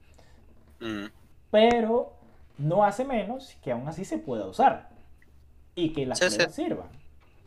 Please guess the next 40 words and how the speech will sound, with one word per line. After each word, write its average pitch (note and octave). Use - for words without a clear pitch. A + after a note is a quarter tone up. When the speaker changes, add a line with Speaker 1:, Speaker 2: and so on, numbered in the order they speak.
Speaker 2:
Que, D3
que E3
en D#3
Alaska E3+
tengan A3+
conexión F3+
de D3
veinte F#3
de F#3+
ping E3
y C#3
donde C#3
literalmente D#3+
el E3
internet, D3+
eh, D#3
todo F3
se F#3+
congela D3+
y C3
puedan D#3+
usar D3+
bien D#3+
el D#3+
internet, D3
me D#3
imagino C3
que D3+
para B2
ellos D#3+
debe D3
ser D3
muy C3+
sorprendente. B2+
<laughs> -
O F#3+
cosas D3
de D3
ese D3
estilo. -